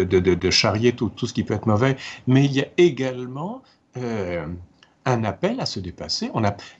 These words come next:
quand, quand tu n'as pas le choix, il faut faire autrement.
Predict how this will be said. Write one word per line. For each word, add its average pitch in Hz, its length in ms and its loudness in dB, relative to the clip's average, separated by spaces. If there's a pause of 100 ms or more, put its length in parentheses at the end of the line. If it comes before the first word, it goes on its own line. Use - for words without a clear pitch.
(140)
quand, 262 240 -2 (1000)
quand 294 240 0
tu 170 120 2
n'as 139 120 4
pas 196 240 -4
le 143 160 0
choix, - 640 -2
il 180 60 0
faut 156 160 -2
faire 170 320 0 (160)
autrement. 135 760 0